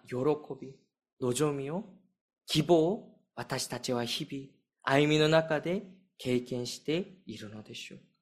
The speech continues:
それぞれの歩みの中で生きておられる神様との出会いが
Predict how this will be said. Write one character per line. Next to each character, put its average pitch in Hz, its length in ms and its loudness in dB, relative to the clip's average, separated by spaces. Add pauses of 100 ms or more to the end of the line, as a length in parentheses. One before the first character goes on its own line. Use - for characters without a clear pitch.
(760)
そ - 160 6
れ 165 100 10
ぞ 165 100 10
れ 165 120 10
の 165 100 12
歩 165 180 12
み 175 80 8
の 180 120 10
中 185 320 6
で 170 320 -2 (320)
生 151 80 -4
き - 160 -4
て 180 180 10
お 175 140 10
ら 180 100 10
れ 180 80 8
る 180 140 6
神 190 260 4
様 175 280 4
と 175 120 0
の 170 220 4
出 156 200 8
会 190 200 8
い 170 40 2
が 170 300 -2